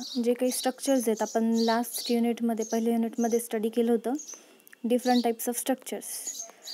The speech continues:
आणि मग त्याचं मेंटेनन्स आणि रिपेअर करायची गरज पडते.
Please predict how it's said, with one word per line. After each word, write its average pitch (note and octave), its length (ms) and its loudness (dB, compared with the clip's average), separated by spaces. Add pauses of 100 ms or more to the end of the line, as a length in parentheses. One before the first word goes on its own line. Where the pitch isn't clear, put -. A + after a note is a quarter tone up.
(180)
आणि A3+ 160 0
मग A3+ 220 4
त्याचं A#3+ 300 0
मेंटेनन्स B3 580 4
आणि A#3+ 180 4
रिपेअर A#3+ 300 4
करायची A#3 360 2
गरज A#3 260 4
पडते. - 400 -6